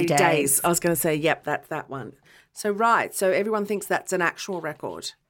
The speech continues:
Speaker 1: Do they? Or she just wants to beat it?
Speaker 2: She just wants to beat it.
Speaker 1: Okay, no one actually
Speaker 2: She
Speaker 1: thinks
Speaker 2: knows
Speaker 1: it's a record.
Speaker 2: No, she, it's, yeah, it's fictitious. She knows it's, it's not.
Speaker 1: Is it achievable?
Speaker 2: Real? Well,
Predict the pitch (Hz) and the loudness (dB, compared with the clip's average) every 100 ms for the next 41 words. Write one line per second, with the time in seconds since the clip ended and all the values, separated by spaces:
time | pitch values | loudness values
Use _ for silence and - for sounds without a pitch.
0 | _ _ _ _ _ _ _ _ _ _ | _ _ _ _ _ _ _ _ _ _
1 | - 160 151 370 480 - - _ - 185 | -4 -2 -2 -4 -8 -12 -12 _ -4 -2
2 | 226 220 190 165 - 165 139 - 151 262 | 0 -2 -2 -8 -6 -4 -4 0 2 4
3 | 254 247 208 - 160 156 - - 160 - | 4 4 2 2 2 2 0 -4 -8 -14
4 | 139 - 185 180 151 - - 262 269 180 | -14 -6 -2 -2 0 2 4 4 6 6
5 | 170 175 143 127 - - 220 233 151 - | 6 4 0 -6 -10 -6 2 4 4 4
6 | - 262 240 190 - 165 - - - 185 | 2 2 2 2 0 0 -4 -6 -6 -6
7 | - 156 - - - - 202 175 156 156 | -6 -10 -10 -12 -12 -8 -4 -2 -4 -6
8 | - - - - 165 - - - - 165 | -10 -10 -10 -8 -6 -2 -2 -4 -4 -4
9 | 101 _ _ _ _ 185 190 196 - - | -4 _ _ _ _ -10 -6 -6 -6 -12
10 | - 180 247 262 180 170 170 302 - _ | -10 -12 -10 -4 2 2 2 0 -4 _
11 | _ 180 240 - | _ 0 0 0